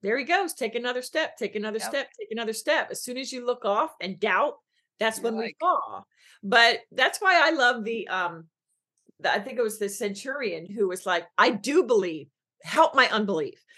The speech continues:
Speaker 1: So it's
Speaker 2: Yes.
Speaker 1: like, I don't want us to feel guilt if we're like, "Oh, I'm not there. I don't see it, or I don't believe." There's no shame in that.
Speaker 2: No.
Speaker 1: But now that you're aware of that reality that could be yours in Christ, it's all by his power, then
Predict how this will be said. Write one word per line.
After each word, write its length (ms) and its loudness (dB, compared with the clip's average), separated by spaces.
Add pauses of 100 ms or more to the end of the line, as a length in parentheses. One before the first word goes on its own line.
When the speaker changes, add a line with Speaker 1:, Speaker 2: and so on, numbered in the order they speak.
(120)
Speaker 1:
So 200 8
it's 80 4
Speaker 2:
Yes. 60 -8
Speaker 1:
like, 180 4
I 180 -8
don't 160 2
want 140 0
us 100 -4
to 80 -8
feel 220 4
guilt 360 2
if 100 -4
we're 100 0
like, 240 2
"Oh, 280 -4
I'm 180 -6
not 200 -10
there. 240 0
I 40 4
don't 200 -6
see 240 -4
it, 100 -2
or 120 0
I 20 0
don't 200 -4
believe." 360 -2
There's 200 -6
no 80 -4
shame 320 -4
in 80 -8
that. 240 -8 (220)
Speaker 2:
No. 120 -2
Speaker 1:
But 220 2
now 80 -4 (120)
that 120 -20
you're 160 2
aware 560 2 (680)
of 420 4 (120)
that 280 -2
reality 560 -2
that 160 -2
could 200 -6
be 80 -12
yours 540 -4
in 200 -6
Christ, 460 -2
it's 120 -12
all 140 0
by 120 0
his 200 -8
power, 480 -4 (240)
then 420 -2